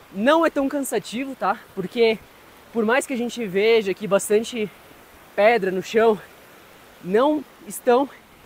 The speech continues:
em, vamos dizer assim, não são pedras tão grandes em tanta quantidade como a gente viu no segundo dia. E o que que acontece com essas pedras? Cara,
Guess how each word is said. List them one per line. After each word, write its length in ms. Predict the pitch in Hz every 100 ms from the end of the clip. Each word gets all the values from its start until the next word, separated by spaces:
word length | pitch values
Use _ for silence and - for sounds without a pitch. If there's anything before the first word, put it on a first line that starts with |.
| - - - -
em, 160 | 220 233 _ _ _ 151
vamos 200 | 202 277
dizer 40 |
assim, 160 | 277 262
não 80 |
são 160 | 240 262
pedras 280 | 262 262 277
tão 320 | - 277 311
grandes 420 | 269 247 277 254
em 140 | 247 247
tanta 320 | 254 269 277
quantidade 720 | 254 262 214 190 240 220 - - - - -
como 200 | 208 226
a 20 |
gente 320 | 233 247 269
viu 180 | 202 240
no 80 | 254
segundo 320 | 254 220 262
dia. 360 | 208 220 208 160 - - - - - _ _ _ -
E 100 | 220
o 40 |
que 100 | 294
que 80 | 302
acontece 340 | 269 269 247
com 60 | 269
essas 180 | 247 226
pedras? 480 | 202 185 165 170 - - - -
Cara, 260 | 254 233